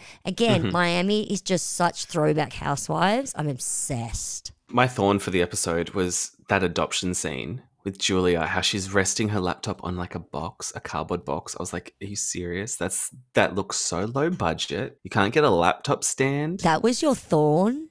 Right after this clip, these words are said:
Speaker 2: Yeah, I was like, "This is sad." And I think when she said that her daughters aren't really supportive of the adoption, I'm like, "Rot row."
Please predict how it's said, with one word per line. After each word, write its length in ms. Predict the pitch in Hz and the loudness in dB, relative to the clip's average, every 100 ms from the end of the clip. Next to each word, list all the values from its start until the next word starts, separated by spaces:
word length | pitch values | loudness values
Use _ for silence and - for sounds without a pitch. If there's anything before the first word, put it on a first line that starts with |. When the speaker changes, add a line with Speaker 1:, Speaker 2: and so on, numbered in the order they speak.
| - | 2
Speaker 2:
Yeah, 360 | 226 226 139 160 - 139 | 6 6 6 2 2 4
I 80 | |
was 140 | 180 170 | 6 6
like, 120 | 147 | 6
"This 180 | 147 - | 6 2
is 60 | - | 0
sad." 420 | - 143 139 104 - - - | 2 6 6 4 -4 -6 2
And 140 | 143 | 4
I 80 | 131 | 4
think 320 | 139 170 175 | 4 2 4
when 120 | 170 | 2
she 160 | 160 131 | 4 2
said 400 | - 120 120 123 - - _ - | 2 2 2 -2 -18 -20 _ 0
that 120 | 110 | 4
her 120 | 113 | 4
daughters 540 | 90 - 87 101 131 - | 4 4 4 6 4 2
aren't 220 | 98 - | 0 2
really 200 | 98 95 | 0 2
supportive 480 | - - 82 87 95 | 0 -2 2 2 2
of 140 | 87 | 0
the 80 | 87 | 0
adoption, 460 | 82 78 - 147 156 | 2 0 0 0 0
I'm 160 | 90 90 | 2 2
like, 180 | 80 76 | 0 -2
"Rot 320 | 85 98 - | 4 4 4
row." 640 | 98 90 92 73 80 151 | 4 6 6 6 4 2